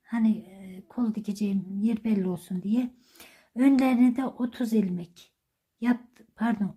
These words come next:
otuz ikişer ilmek yaptım. Sonra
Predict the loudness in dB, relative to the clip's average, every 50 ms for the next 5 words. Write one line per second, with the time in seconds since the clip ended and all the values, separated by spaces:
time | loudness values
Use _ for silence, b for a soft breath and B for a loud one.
0 | _ -10 -10 -4 -4 -2 0 0 0 -2 -2 -4 -2 -2 0 0 0 2 2 2
1 | 2 0 -2 -2 -2 -2 -2 -4 -4 -6 -4 -4 -4 -4 b b b b b b
2 | b 0 4 6 6 6 6 4 2 0 -4 -8